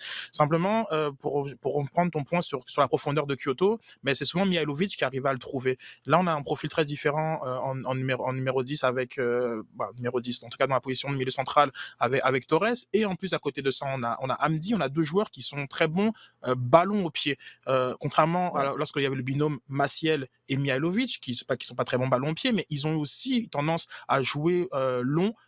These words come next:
Speaker 1: euh, lorsque le jeu le, le, le, le commande. Et là, là, on a, on n'a jamais vu passer ni le premier, ni le deuxième rideau pour trouver la profondeur de, de, de, de Ibrahim. Et les fois où on l'a fait, effectivement, euh, Johnson, dans cette capacité-là à soit conserver le ballon ou soit le dé-, la, la dévier comme un,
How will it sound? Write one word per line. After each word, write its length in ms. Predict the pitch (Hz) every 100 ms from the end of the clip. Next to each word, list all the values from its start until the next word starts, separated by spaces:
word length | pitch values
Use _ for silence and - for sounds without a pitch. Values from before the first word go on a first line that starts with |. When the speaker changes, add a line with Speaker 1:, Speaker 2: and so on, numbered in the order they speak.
| -
Speaker 1:
euh, 120 | 131
lorsque 300 | 143 151 -
le 160 | 147 139
jeu 140 | 131
le, 200 | 151 139
le, 240 | 123 131 127
le, 160 | 123
le 120 | 123 123
commande. 400 | 147 135 131 - - -
Et 80 | 123
là, 160 | 156 160
là, 100 | 220
on 60 | 208
a, 60 | 151
on 60 |
n'a 60 | 147
jamais 220 | 175 214
vu 80 | 214
passer 440 | 185 156 185 185 - _
ni 140 | 156
le 40 | 196
premier, 420 | - 160 175 262
ni 100 | 196
le 80 | 180
deuxième 280 | 160 156 151
rideau 360 | 143 143 208
pour 180 | 247 202
trouver 240 | - 175 180
la 100 | 151
profondeur 540 | 156 - 151 160 151 - -
de, 480 | 127 135 127 127 127
de, 120 | 123 - - -
de, 240 | 123 131
de 120 | 120 131
Ibrahim. 520 | 123 131 160 269 262 -
Et 80 | 143
les 140 | 170
fois 240 | - 214
où 60 | 214
on 40 |
l'a 140 | 175 135
fait, 160 | -
effectivement, 580 | 214 156 127 143 160 202 175
euh, 160 | 139
Johnson, 440 | 139 135 135 190 196 - - - _
dans 180 | 127 165
cette 160 | - 151
capacité-là 680 | 147 147 143 160 160 165
à 200 | 160 127
soit 180 | 127 -
conserver 360 | - 143 143 151
le 60 |
ballon 340 | 139 143 151 151
ou 80 | 139
soit 140 | 143
le 40 |
dé-, 300 | 131 135 127 147
la, 140 | 139
la 100 | 135
dévier 420 | 127 131 131 147
comme 200 | - 131
un, 260 | 127 123